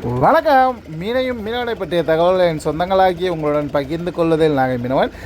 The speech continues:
இன்னைக்கு நம்ம என்ன பார்க்க போறோம் அப்படின்னா, இந்த மாதிரி சின்ன சின்ன தூண்டில்களை கிட்டத்தட்ட ஒரு ஐநூறு தூண்டில், தொடர் தூண்டிலை வச்சு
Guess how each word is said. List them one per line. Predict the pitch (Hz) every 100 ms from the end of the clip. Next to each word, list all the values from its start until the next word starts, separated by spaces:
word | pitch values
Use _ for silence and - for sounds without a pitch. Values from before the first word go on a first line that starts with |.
| - -
இன்னைக்கு | 214 302 285
நம்ம | 247 208
என்ன | 185 185
பார்க்க | 175 165 151 151
போறோம் | 151 139
அப்படின்னா, | 127 151 175 180
இந்த | 254 277
மாதிரி | 233 160 170 175
சின்ன | 214 214
சின்ன | 196 185
தூண்டில்களை | 175 196 196 185 143 143 170
கிட்டத்தட்ட | 170 180 160 170 208
ஒரு | 190
ஐநூறு | 135 165 233 254 220 147
தூண்டில், | 175 185 196
தொடர் | - 151 190 202
தூண்டிலை | 175 147 135
வச்சு | 123 117 - 254